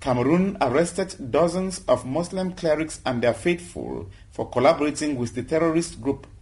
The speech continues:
The group's announcement of its adherence to the Islamic State has sparked fears the country may come under the influence of extremists. Reporting for Channel Africa,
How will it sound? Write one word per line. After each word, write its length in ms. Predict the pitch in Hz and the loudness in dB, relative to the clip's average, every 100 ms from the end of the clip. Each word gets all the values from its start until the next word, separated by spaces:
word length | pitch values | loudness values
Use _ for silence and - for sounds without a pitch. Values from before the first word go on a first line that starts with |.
| - - - - - - | -20 -20 -20 -20 -20 -4
The 140 | 123 | -2
group's 440 | 101 123 175 - - | 0 2 0 -2 -2
announcement 840 | 135 123 156 175 - 85 82 85 - 127 | 2 4 6 4 0 -4 -4 -6 -2 0
of 160 | 123 | 0
its 180 | 123 - 123 | -2 -2 -2
adherence 640 | 113 131 165 180 190 180 | 0 2 2 2 -2 -4
to 80 | 127 | -4
the 180 | 131 123 | -4 -4
Islamic 560 | 110 135 170 185 - | -2 0 2 0 -6
State 360 | - 147 107 - - - - | -8 -6 -6 -10 -20 -18 -2
has 200 | 127 - | -2 -2
sparked 480 | - 175 185 294 | 0 4 4 2
fears 720 | - - - 170 107 - - - - - | -6 -12 -6 -2 -2 -2 -8 -12 -14 -6
the 100 | 117 | -4
country 420 | - 160 170 190 | 2 0 2 -2
may 140 | 156 | -2
come 400 | 127 160 160 160 - - | -2 0 -2 -2 -6 0
under 360 | 165 180 180 180 | 2 2 0 0
the 120 | 139 | -2
influence 680 | 170 170 165 73 - 80 - - | 0 0 -4 -8 -8 -8 -8 0
of 200 | 110 - - | 0 0 0
extremists. 720 | 151 156 - 143 131 - - - - - - - | 0 0 -4 -2 -2 -4 -12 -20 -20 -20 -20 -6
Reporting 640 | - 131 170 214 214 220 | -2 0 4 4 4 -4
for 160 | 208 151 | -2 -4
Channel 460 | 131 175 185 190 - | 0 0 2 2 2
Africa, 680 | 156 - - 80 80 78 | 0 -2 -6 -2 0 -2